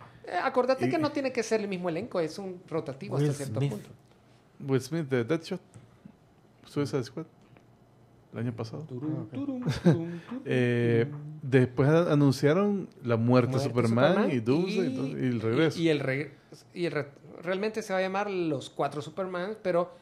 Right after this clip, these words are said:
Speaker 1: lo anuncian como la muerte y el regreso de Superman. Van a ser
Speaker 2: Que
Speaker 1: dos
Speaker 2: ya,
Speaker 1: películas.
Speaker 2: que ya hubo una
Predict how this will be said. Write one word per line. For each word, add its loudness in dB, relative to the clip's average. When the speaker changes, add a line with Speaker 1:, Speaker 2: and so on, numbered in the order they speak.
Speaker 1:
lo 0
anuncian -2
como 0
la 2
muerte -2
y -2
el -2
regreso -6
de -8
Superman. -6
Van -4
a -4
ser -6
Speaker 2:
Que 6
Speaker 1:
dos 6
Speaker 2:
ya, 4
Speaker 1:
películas. -2
Speaker 2:
que -6
ya -6
hubo 2
una 10